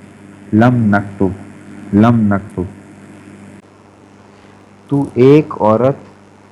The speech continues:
ہرگز نہیں سنے گی، تو ایک عورت ہرگز نہیں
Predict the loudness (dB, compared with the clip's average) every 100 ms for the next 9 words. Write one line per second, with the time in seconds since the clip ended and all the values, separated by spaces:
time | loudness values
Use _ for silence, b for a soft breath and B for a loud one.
0 | _ -20 -20 -20 -20 -20 -4 -2 -2 -2
1 | -4 -4 -6 -4 -4 -4 -8 -8 -4 -2
2 | -2 -4 -10 -10 -16 -20 _ _ _ _
3 | _ -20 -10 -6 -4 -2 2 2 0 -4
4 | -4 -2 -2 -6 -14 -10 -4 -4 -2 -2
5 | -2 -4 -4